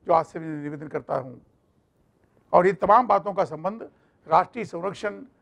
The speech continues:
और राष्ट्रीय सुरक्षा से नहीं हो। शायद लोगों की बात होती है, "जनरल साहब बात कर रहे हैं, युद्ध कैसे होता है, इसके बारे में व्याख्यान देंगे।" युद्ध वही होता है जैसे मैं आपको बता रहा हूं, पानी के कारण युद्ध हो रहे हैं,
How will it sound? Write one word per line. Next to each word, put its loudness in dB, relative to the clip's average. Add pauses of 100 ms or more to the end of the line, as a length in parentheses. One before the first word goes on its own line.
(260)
और 4
राष्ट्रीय 4
सुरक्षा -2
से -8
नहीं -10
हो। -16 (480)
शायद 6
लोगों 6
की -8
बात 2
होती -2
है, 2
"जनरल -2
साहब 2
बात 2
कर -12
रहे -6
हैं, -8 (360)
युद्ध 4
कैसे 4
होता 4
है, 0 (960)
इसके 4
बारे 4
में -6
व्याख्यान -4
देंगे।" -8 (460)
युद्ध 2
वही 6
होता 4
है 6
जैसे 2
मैं 0
आपको 0
बता -6
रहा -2
हूं, -8 (1300)
पानी 8
के 4
कारण 2
युद्ध -10
हो 0
रहे 2
हैं, -4